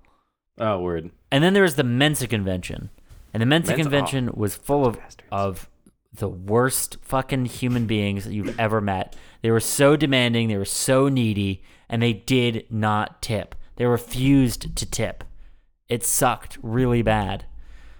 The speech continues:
Speaker 2: Um, and yeah, and they sucked.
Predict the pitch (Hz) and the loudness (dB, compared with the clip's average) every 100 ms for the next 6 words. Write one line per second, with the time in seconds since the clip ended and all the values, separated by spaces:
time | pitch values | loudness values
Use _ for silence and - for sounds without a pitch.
0 | - _ - 104 101 95 92 90 - - | -20 _ -2 0 0 -2 -4 -8 -20 -20
1 | _ _ _ _ 127 131 120 123 131 131 | _ _ _ _ 2 2 0 0 2 2
2 | 95 87 104 104 - 117 104 - - | 0 -2 0 -2 0 -2 -2 -4 -18